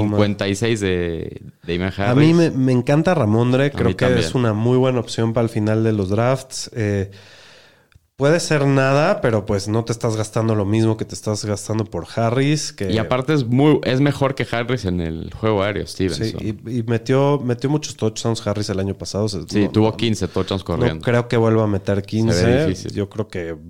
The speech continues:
Speaker 1: va a tener diez y no va a ser el mismo valor que el año pasado.
Speaker 2: Sí, y pues de los receptores, la que habíamos dicho, ¿quién va a ser el receptor en el equipo? Pa'
Speaker 1: Yo creo que
Speaker 2: fantasy
Speaker 1: Parker o
Speaker 2: tendrán
Speaker 1: Myers,
Speaker 2: algún
Speaker 1: sí.
Speaker 2: Yo me iría con Myers, porque ya estuvo ahí.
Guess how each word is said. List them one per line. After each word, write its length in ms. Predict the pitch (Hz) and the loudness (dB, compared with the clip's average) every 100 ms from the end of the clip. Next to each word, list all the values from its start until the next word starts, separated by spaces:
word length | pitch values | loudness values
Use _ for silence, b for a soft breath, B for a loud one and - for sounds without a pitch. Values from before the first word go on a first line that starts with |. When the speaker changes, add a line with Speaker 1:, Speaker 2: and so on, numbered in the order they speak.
| 98 | -8
Speaker 1:
va 120 | 95 | -6
a 40 | 92 | -6
tener 380 | 101 101 98 | -4 -2 -2
diez 540 | 98 101 117 135 147 - | -2 0 2 2 0 -4
y 400 | 104 98 92 90 87 | -6 -4 -4 -6 -6
no 180 | 98 101 | -2 0
va 100 | 98 | 0
a 20 | |
ser 160 | 98 | -2
el 60 | 90 | -4
mismo 240 | 90 90 | -4 -4
valor 320 | 90 85 85 87 | -6 -6 -12 -12
que 80 | - | -14
el 80 | |
año 160 | 85 85 | -12 -14
pasado. 440 | - - - - _ _ - | -16 -18 -18 -20 _ _ -10
Speaker 2:
Sí, 360 | - 101 - - | -2 -2 -2 -6
y 120 | 107 | -4
pues 180 | 113 127 | 0 2
de 100 | 127 | 2
los 140 | 131 123 | 2 2
receptores, 580 | 110 110 143 151 147 | 0 -2 0 0 0
la 460 | 117 101 90 90 85 | -2 -2 -2 -4 -6
que 80 | - | -4
habíamos 240 | 98 110 | 0 0
dicho, 280 | 110 110 87 | -2 -4 -8
¿quién 180 | - 127 | -4 0
va 60 | 131 | 0
a 20 | |
ser 160 | 120 127 | 0 0
el 100 | 123 | 0
receptor 360 | 98 - 117 | -2 0 0
en 100 | 117 | 2
el 140 | 98 87 | 0 -2
equipo? 420 | - 139 - 123 | -2 -2 0 0
Pa' 140 | - | 0
Speaker 1:
Yo 60 | 117 | 0
creo 100 | 117 | 0
que 60 | 135 | 0
Speaker 2:
fantasy 260 | 120 107 | 0 -2
Speaker 1:
Parker 480 | 101 131 135 90 - | -2 0 0 2 2
o 60 | 104 | 2
Speaker 2:
tendrán 200 | 120 120 | 4 4
Speaker 1:
Myers, 220 | 120 107 | 4 4
Speaker 2:
algún 180 | 98 101 | 2 -2
Speaker 1:
sí. 200 | 95 71 82 | -6 -14 -14
Speaker 2:
Yo 160 | 104 160 | 0 2
me 100 | 175 | 4
iría 180 | 151 147 | 0 0
con 200 | 135 131 | 0 0
Myers, 420 | 120 104 107 - - | 0 -2 -4 -12 -4
porque 280 | 120 113 123 | -4 0 0
ya 80 | |
estuvo 340 | 127 - 123 90 | 0 0 0 2
ahí. 260 | 87 87 | 0 -4